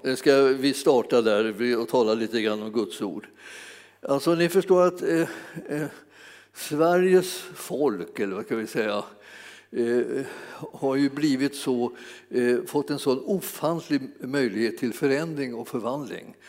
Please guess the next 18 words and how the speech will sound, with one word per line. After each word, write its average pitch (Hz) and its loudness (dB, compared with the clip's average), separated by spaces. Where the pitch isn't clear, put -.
eh, 127 2
sedan 143 2
den 131 -2
stunden 120 -2
då 117 -4
de, 120 -4
eh, 110 -2
go-, 131 -2
eh, 113 2
då 127 -2
bibelordet 123 -4
nådde 107 -8
folket. - -10
Det 151 4
är 208 8
inte 196 4
samma, 156 4
eh, 156 2